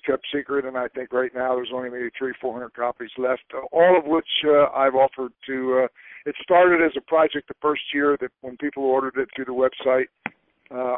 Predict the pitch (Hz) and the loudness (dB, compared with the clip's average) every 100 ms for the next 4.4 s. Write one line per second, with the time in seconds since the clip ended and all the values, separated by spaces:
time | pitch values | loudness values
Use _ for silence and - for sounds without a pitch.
0 | - 127 127 156 147 143 143 143 135 123 | 0 0 0 0 0 2 0 -2 -6 -4
1 | 135 131 143 131 131 135 127 120 139 123 | -2 0 2 2 0 -4 -10 -8 -8 -6
2 | 127 127 120 - 123 120 117 123 120 127 | -4 -4 -6 -8 -6 -6 -6 -6 -4 -4
3 | 123 - 131 117 131 127 123 113 135 - | -6 -6 -8 -4 -6 -6 -10 -14 -14 -10
4 | 127 127 120 | -10 -10 -12